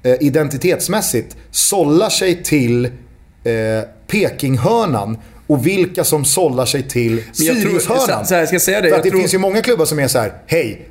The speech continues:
Speaker 1: är budet rätt,
Speaker 2: Ja.
Speaker 1: så skiter väl vi i om det är Malmö F F F C Köpenhamn, Groningen eller,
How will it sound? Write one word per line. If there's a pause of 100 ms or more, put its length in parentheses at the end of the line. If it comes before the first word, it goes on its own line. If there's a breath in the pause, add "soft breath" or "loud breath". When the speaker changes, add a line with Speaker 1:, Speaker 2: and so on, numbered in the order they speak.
Speaker 1:
är
budet
rätt, (140)
Speaker 2:
Ja.
Speaker 1:
så
skiter
väl
vi
i
om
det
är
Malmö
F
F (420 loud breath)
F
C
Köpenhamn, (100)
Groningen (300 loud breath)
eller,